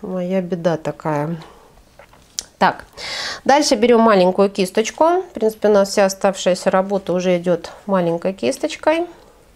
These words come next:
И краплаком, здесь уже краплак я беру тёмный, очень сильно его не развожу, иначе он вообще не ляжет.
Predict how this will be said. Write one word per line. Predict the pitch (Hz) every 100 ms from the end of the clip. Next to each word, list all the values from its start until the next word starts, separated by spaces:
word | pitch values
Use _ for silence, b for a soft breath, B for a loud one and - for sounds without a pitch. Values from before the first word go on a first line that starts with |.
| _ B B B B B B -
И | 254 226 170 180 _ _ _
краплаком, | - 208 202 196 196 190 196 320 -
здесь | 202 196
уже | 185 190
краплак | 190 190 185 196 170 -
я | 170
беру | 170 180 175
тёмный, | - 185 208 233
очень | 247 240
сильно | 233 247 214
его | 202
не | 202
развожу, | 202 196 208 220 233
иначе | 240 190 180
он | 190
вообще | 185 185 190
не | 180 196
ляжет. | 233 254 285 294